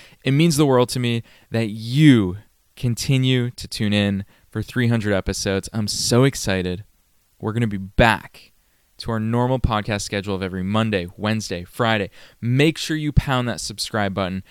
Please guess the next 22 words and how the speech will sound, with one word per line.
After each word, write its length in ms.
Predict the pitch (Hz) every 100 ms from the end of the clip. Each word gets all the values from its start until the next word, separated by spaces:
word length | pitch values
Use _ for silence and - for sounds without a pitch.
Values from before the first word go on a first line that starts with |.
| _
wherever 580 | 113 120 - 143 151 151
it 80 | 151
is 140 | 127
that 100 | 117
you 100 | 98 107
listen 220 | 104 110
to 80 | 101
podcasts. 720 | 107 95 90 90 92 - - - - _
If 200 | 123 113
you 100 | 120
do 240 | 113 110 151
wanna 160 | 160
drop 260 | 147 131 120
me 100 | 127
an 80 | 120
email, 340 | 104 107 107
my 140 | 101 95
email 240 | 107 113
address 300 | 110 104 101
is 80 | -
hello 460 | - 104 110 113 110
at 160 | 85